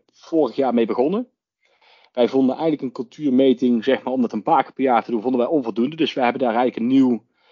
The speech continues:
eh, programma op gemaakt, waarbij we dus veel vaker vragen stellen aan onze medewerkers en daarmee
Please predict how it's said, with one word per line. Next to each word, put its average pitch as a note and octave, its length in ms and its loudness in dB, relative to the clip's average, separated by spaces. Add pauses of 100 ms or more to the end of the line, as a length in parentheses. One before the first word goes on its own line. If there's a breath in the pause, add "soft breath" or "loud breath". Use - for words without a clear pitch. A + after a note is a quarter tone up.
(140)
eh, A#2 140 -2
programma A#2 360 0
op D#3+ 80 2
gemaakt, D3 380 -2
waarbij C3 300 2
we C3 60 -4
dus B2 320 0
veel D3 320 2
vaker D3 600 0
vragen C3 300 0
stellen C3 240 0
aan B2+ 60 0
onze A2 180 -2
medewerkers C#3 520 0
en B2+ 80 -2
daarmee B2 400 2